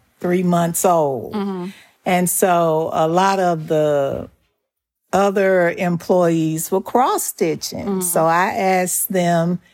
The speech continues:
Speaker 1: if, uh, they would show me how to cross stitch.
Speaker 2: Now,
Speaker 1: And
Speaker 2: what, what kind of job was this? Where was this?
Speaker 1: Uh, well, I was n-, still nursing, a dialysis nurse.
Speaker 2: Okay.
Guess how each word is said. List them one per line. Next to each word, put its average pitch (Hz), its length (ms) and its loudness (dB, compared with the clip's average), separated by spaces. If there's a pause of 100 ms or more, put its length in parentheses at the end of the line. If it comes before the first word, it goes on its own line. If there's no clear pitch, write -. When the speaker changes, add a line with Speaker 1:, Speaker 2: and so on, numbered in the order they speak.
(360)
Speaker 1:
if, 180 360 0
uh, 156 440 0
they 175 180 2
would 156 140 -2
show 175 340 0
me 160 500 -2 (360)
how 156 160 2
to 165 100 -2
cross 269 400 -2
stitch. - 540 -4
Speaker 2:
Now, 208 160 0
Speaker 1:
And 180 280 -2
Speaker 2:
what, 220 240 0 (120)
what 233 160 -6
kind 240 180 -2
of 202 80 -2
job 185 300 -2
was 151 120 -8
this? - 200 -10
Where 185 160 -6
was 175 120 -8
this? - 360 -18
Speaker 1:
Uh, 220 80 2
well, 247 180 2
I 247 140 4
was 226 320 -2
n-, 220 100 2
still 226 400 0
nursing, 214 600 0
a 165 100 0
dialysis 165 840 0
nurse. - 460 -6
Speaker 2:
Okay. 180 380 -4